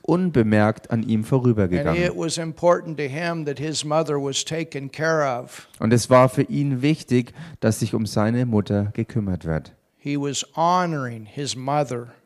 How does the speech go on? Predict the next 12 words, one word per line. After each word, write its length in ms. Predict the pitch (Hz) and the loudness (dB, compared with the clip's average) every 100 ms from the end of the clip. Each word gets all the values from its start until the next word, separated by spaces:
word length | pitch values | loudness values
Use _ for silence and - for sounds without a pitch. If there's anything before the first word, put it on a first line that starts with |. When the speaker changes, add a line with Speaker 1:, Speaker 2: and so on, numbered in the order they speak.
| - | -4
Speaker 1:
Er 280 | 113 120 - | 0 0 2
ehrte 580 | 123 117 - 92 90 87 _ | 0 0 0 -2 -2 -6 _
seine 400 | - - 85 95 | -14 -6 -4 -2
Mutter. 420 | 98 90 - 78 76 _ _ _ _ _ _ _ _ _ _ _ | -2 -2 -2 -4 -6 _ _ _ _ _ _ _ _ _ _ _
Speaker 2:
Then 480 | 160 214 233 285 320 - _ _ - - | 4 6 6 2 -4 -12 _ _ -20 -4
Speaker 1:
Dann 340 | 92 90 147 - _ - - - | -2 0 -2 -6 _ -20 -20 -20
Speaker 2:
he 240 | - 220 214 | -4 0 2
said, 640 | - 214 208 233 277 185 - - | 4 6 8 6 4 -4 -20 -20
Speaker 1:
sagte 480 | - 101 101 - 107 | -6 -2 -2 -2 2
er, 80 | 123 | 6
Speaker 2:
My 300 | 226 233 233 | 8 8 8
God, 600 | 226 269 262 208 139 | 10 12 12 10 6